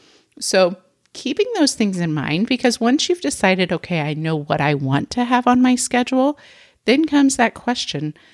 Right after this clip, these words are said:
"How long do I schedule it for?"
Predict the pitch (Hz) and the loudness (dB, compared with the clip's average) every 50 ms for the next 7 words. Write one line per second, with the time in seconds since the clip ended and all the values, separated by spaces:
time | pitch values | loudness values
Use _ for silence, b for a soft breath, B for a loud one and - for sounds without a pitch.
0 | b b b b b _ - - - - 175 247 311 240 151 131 143 165 269 330 | b b b b b _ -18 -8 -4 -2 0 0 0 -2 -2 0 0 2 2 2
1 | 233 175 175 190 190 _ _ - - 190 214 233 226 226 214 - - - 214 214 | 2 0 -2 -4 -6 _ _ -2 -2 0 2 2 2 2 0 -2 0 0 0 0
2 | - - 240 233 233 185 - - - - - 320 370 - - - - - | 0 0 0 0 0 0 -2 -6 -14 -4 -2 0 0 0 -2 -6 -8 -10